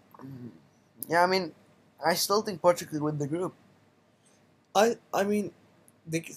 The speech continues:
Speaker 2: Austria could still come second though. It's, it is, they were, out of all the people who played so far, um,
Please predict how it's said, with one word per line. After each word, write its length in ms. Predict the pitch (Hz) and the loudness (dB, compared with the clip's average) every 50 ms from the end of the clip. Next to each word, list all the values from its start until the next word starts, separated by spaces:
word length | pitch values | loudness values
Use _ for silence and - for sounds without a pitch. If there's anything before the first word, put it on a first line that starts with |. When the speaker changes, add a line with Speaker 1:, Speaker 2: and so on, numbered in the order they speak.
| - - | -14 -8
Speaker 2:
Austria 280 | - 202 - - 220 214 | -8 -8 -6 -2 -4 -4
could 120 | 208 196 - | -4 -4 -4
still 100 | - 175 | -4 -4
come 200 | - 170 151 143 | -2 -2 -4 -2
second 300 | - 151 151 - 147 123 | -2 -4 -4 -4 -4 -2
though. 100 | 120 110 | 0 0
It's, 200 | 110 113 127 - - - | 2 2 0 -2 -4 -6
it 160 | 156 147 147 | -6 -4 -4
is, 200 | 147 139 143 143 139 - | -4 -4 -4 -6 -2 2
they 120 | 156 160 | 4 4
were, 200 | 160 151 156 156 - - - _ _ _ - 143 | 4 4 2 -2 -4 -6 -14 _ _ _ 0 4
out 200 | 151 165 175 185 | 6 6 6 4
of 140 | 180 175 - | 2 -2 -4
all 420 | - 135 156 175 185 185 160 139 - - 156 | 0 4 6 6 6 6 4 0 -4 -14 -16
the 60 | 160 | -16
people 320 | 151 - 175 160 160 170 160 | -12 -10 -10 -6 -6 -4 -2
who 140 | 156 147 | -2 -4
played 440 | 143 - - 175 160 143 131 127 - | -4 -4 -2 0 0 2 0 -2 -4
so 160 | - 139 131 | -4 -4 -4
far, 400 | 123 - - 120 113 110 117 127 - - _ _ _ - - - _ _ _ _ _ _ _ _ _ - | -4 -2 -2 0 0 0 -2 -4 -6 -10 _ _ _ -20 -20 -20 _ _ _ _ _ _ _ _ _ -4
um, 680 | - 147 147 143 143 147 147 147 143 143 143 139 139 | 0 2 4 4 4 4 2 0 -2 -4 -6 -6 -8